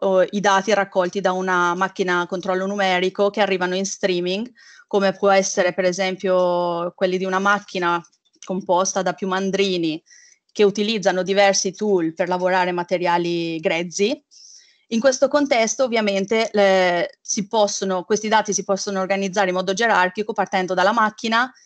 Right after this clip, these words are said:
i diversi tool che sono chiamati spindle in inglese, e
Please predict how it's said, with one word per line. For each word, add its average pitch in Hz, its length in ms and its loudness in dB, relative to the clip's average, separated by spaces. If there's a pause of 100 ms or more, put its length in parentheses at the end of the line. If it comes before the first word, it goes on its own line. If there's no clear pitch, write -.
(200)
i 202 80 -4
diversi 196 460 0
tool 196 340 -2
che 165 260 -4
sono - 180 -12
chiamati 170 300 -8
spindle 175 480 -4 (1300)
in 190 80 -8
inglese, 196 460 -2
e 262 280 2